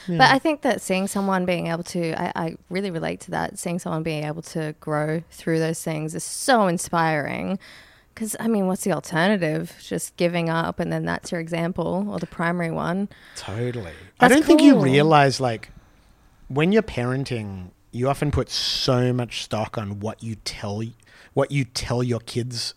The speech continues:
Speaker 2: like, certain things, like, what are the lessons you try to implant or the
Speaker 1: Yeah.
Speaker 2: moral things, and you don't realize they're watching you the whole
Speaker 1: Mm.
Speaker 2: time. And honestly, what you're doing with
Speaker 1: <laughs>
Speaker 2: your life,
Speaker 1: What you're
Speaker 2: they're
Speaker 1: showing
Speaker 2: learning
Speaker 1: them.
Speaker 2: so much by
Speaker 1: <laughs>
Speaker 2: just observing you.
Speaker 1: Yeah.
Speaker 2: And I think that's often more,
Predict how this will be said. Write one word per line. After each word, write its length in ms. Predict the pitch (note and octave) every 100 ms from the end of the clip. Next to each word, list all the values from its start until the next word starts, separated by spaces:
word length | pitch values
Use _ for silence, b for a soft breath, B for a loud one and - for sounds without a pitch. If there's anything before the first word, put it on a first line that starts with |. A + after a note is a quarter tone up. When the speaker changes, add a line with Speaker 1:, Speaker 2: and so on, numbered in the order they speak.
| _
Speaker 2:
like, 200 | B2 G#2
certain 320 | - D3 A2+
things, 320 | A2+ A2+ G2+ A2+
like, 160 | A2 B B B
what 140 | C3+ C3
are 40 |
the 80 | B2+
lessons 420 | A#2+ A#2 C3 A#2+
you 80 | A#2+
try 180 | - A#2
to 100 | A2
implant 600 | G#2+ G#2 A2 G#2 G2+ G2+
or 40 |
the 60 | A2
Speaker 1:
Yeah. 120 | C#3+
Speaker 2:
moral 380 | A2+ G#2 G#2+ G#2+
things, 280 | - A2 G#2+ B B -
and 120 | B2+
you 40 |
don't 180 | C#3 D#3+
realize 340 | B2+ A#2+ A#2 -
they're 120 | A2
watching 560 | G2 F2+ - - C3
you 100 | C#3+
the 80 | D3
whole 160 | D3+ D#3+
Speaker 1:
Mm. 80 | B3
Speaker 2:
time. 300 | E3 A3 C4 B B -
And 140 | C3
honestly, 340 | B2+ C#3+ - C#3
what 220 | B2+ E3+
you're 100 | D#3
doing 540 | C3 A#2 B2 A#2 C3+
with 120 | B2+ A#2
Speaker 1:
<laughs> 60 |
Speaker 2:
your 80 | A#2
life, 280 | G#2+ G2+ C#3 A3 G3+
Speaker 1:
What 160 | F#3+ -
you're 60 |
Speaker 2:
they're 160 | F#3 F3+
Speaker 1:
showing 100 | F3
Speaker 2:
learning 340 | D#3+ D#3 C#3+
Speaker 1:
them. 60 | C3+
Speaker 2:
so 440 | G#3 - - D3 B2+
much 280 | C3 B3 G4
by 80 | C3
Speaker 1:
<laughs> 0 |
Speaker 2:
just 200 | F#4+ -
observing 640 | - A2+ G#2+ G#2+ A#2+ C#3 D3+
you. 180 | F#3+ B3
Speaker 1:
Yeah. 520 | F3+ G3 G3+ F#3 F#3+
Speaker 2:
And 140 | - C3+
I 60 |
think 240 | C3+ D#3+ D3+
that's 260 | C#3 - -
often 400 | A#2+ C3+ A#2+ A#2
more, 600 | A2 G#2+ A2+ B2+ D#3+